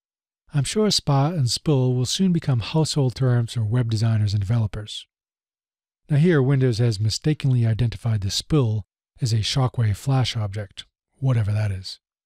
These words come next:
All that needs to be done now to share this movie is to write an H T M L page with some sort of object or embed tag that will play the movie in a browser. I haven't figured that part out yet,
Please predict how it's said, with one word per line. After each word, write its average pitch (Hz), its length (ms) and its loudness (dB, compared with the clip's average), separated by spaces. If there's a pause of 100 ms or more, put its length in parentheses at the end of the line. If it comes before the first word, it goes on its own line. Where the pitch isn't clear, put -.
(840)
All 156 140 2
that 185 80 -2
needs 175 240 0
to 147 80 -4
be 143 80 0
done 135 260 2
now 143 240 2
to 113 140 -4
share 170 320 2
this 127 180 0
movie 110 420 0 (520)
is 160 160 0
to 156 100 0
write 180 240 4
an 170 140 0
H 160 260 0
T 151 80 0
M 135 60 2
L 127 200 2
page 113 400 -2
with 117 120 -4
some 202 240 0
sort 156 280 2
of 127 240 2
object 113 560 0
or 107 320 0
embed 107 440 0
tag 110 280 -2
that 110 100 0
will 107 180 -4 (160)
play 156 180 2
the 139 80 2
movie 120 300 2
in 110 60 2
a 107 60 0
browser. 113 420 0 (840)
I 143 60 2
haven't 185 240 2
figured 160 260 0
that 135 220 2
part 123 180 2
out 151 180 2
yet, 160 280 0